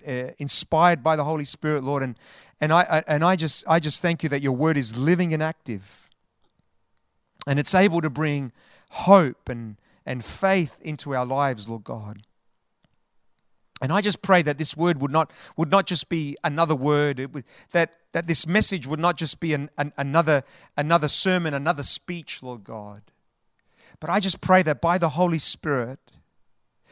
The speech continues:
that this word would become a revelation in our hearts, that this word would become, uh,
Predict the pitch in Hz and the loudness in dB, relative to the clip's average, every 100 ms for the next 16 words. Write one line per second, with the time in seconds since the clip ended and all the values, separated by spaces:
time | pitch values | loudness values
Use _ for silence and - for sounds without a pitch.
0 | - - 156 147 175 - 160 202 165 147 | -20 -6 -2 2 2 4 4 2 2 -6
1 | 151 170 160 135 139 170 165 165 170 - | -6 -4 -2 0 2 2 4 2 0 -4
2 | 151 139 127 113 139 120 113 160 - - | -4 -4 -4 -6 -6 -6 -8 -14 -20 -20
3 | - _ _ _ - - - - 165 156 | -20 _ _ _ -20 -20 -8 -2 0 4
4 | - 160 214 180 175 131 - 175 165 151 | 2 4 4 4 -2 -4 0 2 2 -2
5 | 151 - 151 139 131 127 113 | -10 -6 0 2 0 -4 -8